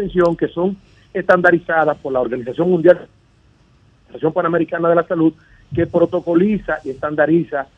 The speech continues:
los medicamentos que se van a dispensar tanto para los pacientes de diabetes como para los pacientes de hipertensión, a través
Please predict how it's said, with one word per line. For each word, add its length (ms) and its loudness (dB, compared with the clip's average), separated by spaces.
los 180 0
medicamentos 720 0
que 120 -14
se 120 -10
van 140 2
a 40 2
dispensar 640 -2
tanto 380 2
para 160 -2
los 120 0
pacientes 420 -4
de 120 2
diabetes 560 4
como 220 -6
para 160 -4
los 120 -6
pacientes 440 -2
de 60 -2
hipertensión, 720 0
a 160 -2
través 400 4